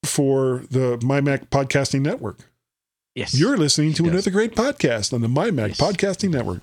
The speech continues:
Speaker 1: She's got a great voice.
Speaker 2: Anyway.
Speaker 1: Anyway, so that's, that's
Speaker 2: Stop
Speaker 1: next Su-
Speaker 2: sucking up to the geeky.
Speaker 1: <laughs> That's this coming Sunday. And, uh, I will be on my best behavior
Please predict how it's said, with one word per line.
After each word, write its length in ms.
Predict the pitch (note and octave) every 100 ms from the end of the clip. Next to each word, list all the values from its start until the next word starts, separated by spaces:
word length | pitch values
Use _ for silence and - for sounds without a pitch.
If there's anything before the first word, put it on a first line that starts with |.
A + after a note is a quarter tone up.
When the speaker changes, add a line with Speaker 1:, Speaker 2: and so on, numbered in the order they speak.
| -
Speaker 1:
She's 200 | - F3
got 140 | C#3+
a 40 | A2+
great 540 | - - A2 A#2 -
voice. 380 | - F#2 - - _ _ - - _ _ _ _ _ _ _ _ _ _ _ _ C#3
Speaker 2:
Anyway. 340 | C3 G2 D#2+ D#3
Speaker 1:
Anyway, 680 | F3+ F3 D3 A#2 F#2+ A2 - _
so 440 | - - D#3 D#3 C#3+
that's, 460 | C#3+ D3 F3+ -
that's 260 | D3 E3 F#3+
Speaker 2:
Stop 120 | D#3+
Speaker 1:
next 180 | E3+ -
Su- 120 | -
Speaker 2:
sucking 260 | C3+ B2 A#2+
up 160 | A#2 -
to 100 | A#2+
the 120 | G#2
geeky. 420 | A2+ G2 - D3+ - - A3+ C4+ C#4 -
Speaker 1:
<laughs> 80 | -
That's 280 | F3 -
this 180 | D#3+ E3
coming 280 | - D#3 D3
Sunday. 500 | C3+ C3+ B2+ A#2+ G#2+ - _ _ _ _ _ _ _ -
And, 300 | C3 B2+ B2+
uh, 140 | B2+ -
I 140 | D3
will 180 | C#3 D3
be 320 | C3 D#3+ E3+
on 180 | C#3+ C#3
my 160 | C#3 B2+
best 300 | C3 C3 -
behavior 480 | A#2+ B2 A2+ A2